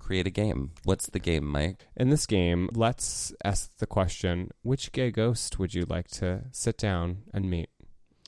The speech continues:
Speaker 1: I already have my answer.
Speaker 2: Mm-hmm.
Speaker 1: Oscar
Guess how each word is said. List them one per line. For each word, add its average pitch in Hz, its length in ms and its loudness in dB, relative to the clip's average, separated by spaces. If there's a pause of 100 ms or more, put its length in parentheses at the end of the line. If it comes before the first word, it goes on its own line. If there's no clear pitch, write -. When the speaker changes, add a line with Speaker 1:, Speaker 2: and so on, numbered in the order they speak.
(440)
Speaker 1:
I 76 80 4
already 69 240 6
have - 180 -2
my - 100 -2
answer. - 340 -4
Speaker 2:
Mm-hmm. 87 420 0 (1160)
Speaker 1:
Oscar 69 680 0